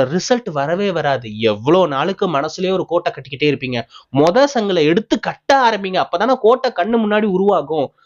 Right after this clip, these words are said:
So நேரம் ரொம்ப, ரொம்ப லிமிட்டடா இருக்கு. நீங்க நினைச்சிட்டு இருக்க அளவுக்கு வாழ்க்கை அன்லிமிட்டட் கிடையாது. எப்படி உங்களுக்கு வயசாகுதோ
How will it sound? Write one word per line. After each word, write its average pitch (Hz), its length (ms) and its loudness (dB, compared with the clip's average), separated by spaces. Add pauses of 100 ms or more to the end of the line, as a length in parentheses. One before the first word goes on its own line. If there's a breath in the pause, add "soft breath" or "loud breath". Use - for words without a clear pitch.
(120)
So 135 220 0
நேரம் 139 640 2
ரொம்ப, 170 500 0
ரொம்ப 160 280 -2
லிமிட்டடா 135 500 -4
இருக்கு. 117 380 -4 (300 loud breath)
நீங்க 180 320 2
நினைச்சிட்டு 170 380 0
இருக்க 143 200 -2
அளவுக்கு 131 400 -4
வாழ்க்கை 151 440 0
அன்லிமிட்டட் 143 440 -2
கிடையாது. 117 580 -2
எப்படி 196 320 0
உங்களுக்கு 165 480 0
வயசாகுதோ 127 680 0